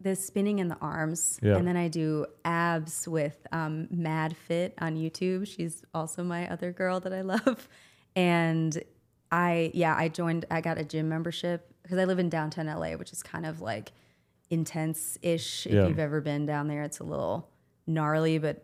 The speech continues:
Speaker 1: it's, I also love it 'cause you can, like, walk everywhere. It kinda reminds me of New York a little bit. But, um, my husband and I got a gym membership, and that, like, changed our life because we had a place to retreat to. There's, like, a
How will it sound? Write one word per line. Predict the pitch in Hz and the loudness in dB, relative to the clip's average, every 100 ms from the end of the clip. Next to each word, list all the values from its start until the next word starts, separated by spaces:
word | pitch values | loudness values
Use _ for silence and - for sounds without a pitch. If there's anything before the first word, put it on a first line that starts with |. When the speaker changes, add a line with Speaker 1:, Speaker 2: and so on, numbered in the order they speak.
| - | -10
Speaker 1:
it's, | 160 - | -8 -2
I | 165 | 0
also | 160 - | 2 0
love | 147 147 | 0 0
it | 143 | -2
'cause | 156 | -6
you | 147 | -6
can, | 147 | -6
like, | 143 147 | -6 -6
walk | 151 151 - | -6 -6 -6
everywhere. | 156 160 151 151 | -4 -2 0 -2
It | 160 | 0
kinda | 196 180 | 0 2
reminds | 156 143 147 | 0 -4 -4
me | |
of | 143 | -6
New | 147 | -6
York | 143 139 - | -6 -6 -8
a | |
little | - - | -8 -6
bit. | - - - - _ _ - | -4 -6 -8 -20 _ _ 0
But, | 165 | 2
um, | 160 156 151 147 147 - _ _ _ _ | 2 0 0 -2 -4 -10 _ _ _ _
my | 180 | 0
husband | 180 180 170 | 0 2 2
and | 160 | 2
I | |
got | 156 147 | 0 -2
a | |
gym | 139 196 196 | 0 2 4
membership, | 170 170 156 156 143 | 4 2 -2 -2 -2
and | 147 151 | -2 -2
that, | 147 | -2
like, | - 151 | -4 -6
changed | - 139 127 - | -6 -6 -6 -6
our | - | -6
life | 85 - - | -6 -6 -10
because | - - - - - - _ - | -12 -10 -8 -8 -10 -14 _ -6
we | 170 | 0
had | 160 156 | 2 0
a | |
place | - 151 156 - | -4 -6 -6 -6
to | - | -6
retreat | 147 151 - - 190 180 | -6 -10 -10 -4 -2 -2
to. | - 180 170 | -2 0 2
There's, | 156 147 | 2 -2
like, | 160 151 | -4 -6
a | 151 | -8